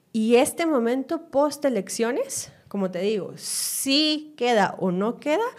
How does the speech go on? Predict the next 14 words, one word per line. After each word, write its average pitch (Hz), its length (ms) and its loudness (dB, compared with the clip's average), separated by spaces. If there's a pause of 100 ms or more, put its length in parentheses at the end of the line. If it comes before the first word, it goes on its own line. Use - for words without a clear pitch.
(480)
la 196 220 2
deuda 262 540 2
en, 196 520 -2
en 180 440 -2
formación 240 1000 0
y 214 80 0
en 185 120 0
apostarle 202 500 -4
a 240 60 -4
que 240 100 -4
los 170 160 -4
chavos 226 280 -2
se 254 60 -6
involucren 208 540 0